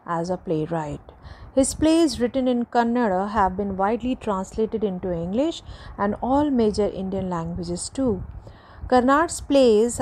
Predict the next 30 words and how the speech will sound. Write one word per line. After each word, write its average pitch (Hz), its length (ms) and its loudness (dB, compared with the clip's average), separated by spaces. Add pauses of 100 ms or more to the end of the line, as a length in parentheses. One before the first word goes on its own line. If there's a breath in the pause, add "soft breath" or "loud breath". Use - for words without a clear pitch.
are 208 260 4
written 233 400 0
neither 208 340 2
in 277 200 2
English, 196 560 0
except 240 460 -4
few 214 480 -2
in 208 220 -4
which 233 240 0
he 208 180 -2
dreamt 220 480 0 (260 loud breath)
of 202 300 4 (120)
earning 220 460 0 (380 loud breath)
international 208 680 -2
literary 202 500 -2 (400)
fame, 214 440 2 (420 loud breath)
nor 247 560 4
in 220 200 -2
his 214 500 -2
mother 208 420 4
tongue 208 400 -4
Konkani. 202 680 -4 (300 loud breath)
Instead, 240 540 2
they 208 140 4
are 202 160 2
composed 247 720 0
in 202 180 -4
his 202 180 -4
adopted 208 560 0
language, 175 600 -4